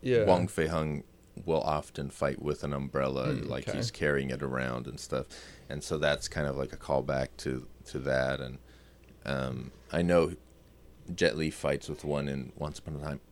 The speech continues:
Speaker 2: Once Upon a Time in China multiple times. So,
Speaker 1: Okay.
Speaker 2: again, it's a, it's sort of a,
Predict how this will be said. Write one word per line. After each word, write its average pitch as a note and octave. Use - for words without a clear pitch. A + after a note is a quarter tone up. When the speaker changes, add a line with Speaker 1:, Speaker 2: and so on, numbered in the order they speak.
Speaker 2:
Once F2+
Upon D#2+
a D2
Time D#2+
in D2
China D2+
multiple -
times. C2
So, F#3
Speaker 1:
Okay. C3
Speaker 2:
again, D2
it's C#2+
a, -
it's -
sort D2
of C#2
a, C2+